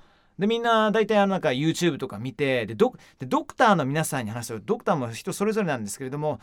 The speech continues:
「ちょっとね、あの、普通に行ってみたら、湿布しか出してもらえなくて、全然治んないんですよね、ハリーさん」って、この間話をちょっと聞いたことあって、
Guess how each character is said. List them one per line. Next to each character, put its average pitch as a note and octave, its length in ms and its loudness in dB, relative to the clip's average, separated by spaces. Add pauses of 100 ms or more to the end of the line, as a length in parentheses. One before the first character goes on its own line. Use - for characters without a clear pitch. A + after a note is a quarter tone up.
(240)
「ち - 80 -16
ょ - 20 -12
っ A2+ 40 -16
と A2+ 360 -10
ね、 C#3 220 -6
あ C3 120 -8
の、 A#2 120 -12
普 G2+ 80 -16
通 C3 160 -10
に B2 140 -6
行 B2 60 -10
っ - 40 -20
て D3 80 -10
み C#3 100 -10
た D#3 80 -4
ら、 B2+ 320 -2
湿 - 320 -8
布 D3 160 -6
し C#3 80 -6
か E3 100 -4
出 D3 120 -2
し - 40 -10
て D#3+ 60 -8
も C#3+ 80 -6
ら C#3 80 -4
え C#3+ 40 -4
な D3+ 100 -4
く - 60 -20
て、 C#3 360 -2 (260)
全 D#3 220 0
然 G3 160 2
治 A3+ 140 4
ん - 20 -4
な B3 80 0
い A#3+ 60 2
ん - 20 2
で E3 60 0
す - 100 -4
よ E3+ 60 0
ね、 E3 100 2
ハ D#3+ 80 2
リ D#3+ 80 2
ー - 20 -2
さ C3 160 -2
ん」 A#2+ 80 -4
っ - 20 -12
て、 C3 180 -2
こ E3+ 160 -2
の E3 60 6
間 D#3 120 6
話 D#3+ 260 -2
を D3 60 -4
ち - 80 -18
ょ A#2 60 -4
っ A2 40 -4
と C3+ 120 -8
聞 - 20 -2
い - 20 -6
た C#3 120 -4
こ C3 80 -6
と G#2+ 60 -8
あ - 20 -10
っ - 20 -12
て、 A#2 280 -4